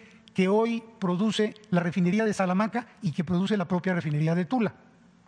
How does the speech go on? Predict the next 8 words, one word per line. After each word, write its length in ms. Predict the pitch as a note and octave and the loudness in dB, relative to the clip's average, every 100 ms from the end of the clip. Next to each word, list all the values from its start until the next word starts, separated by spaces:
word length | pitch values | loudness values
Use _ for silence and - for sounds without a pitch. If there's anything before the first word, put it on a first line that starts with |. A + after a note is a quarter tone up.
| _ _ _ _ - _ _ _ _ | _ _ _ _ -20 _ _ _ _
¿Qué 80 | - | -2
beneficio 440 | C#4 C4+ B3 A#3+ A#3 | 0 0 0 2 2
va 80 | |
a 20 | A#3+ | 0
traer 260 | G#3+ A#3 | 2 0
esta 180 | A3+ A3 | 0 -2
coquizadora? 580 | G#3+ G3 F#3 G#3 A#3+ D#3 - - - - _ _ _ - | -4 -4 0 2 2 0 -10 -20 -20 -20 _ _ _ 0
Procesar 920 | G#3+ G#3 G3+ A#3 B3 B3+ - - - | 0 2 2 2 2 -2 -14 -20 -20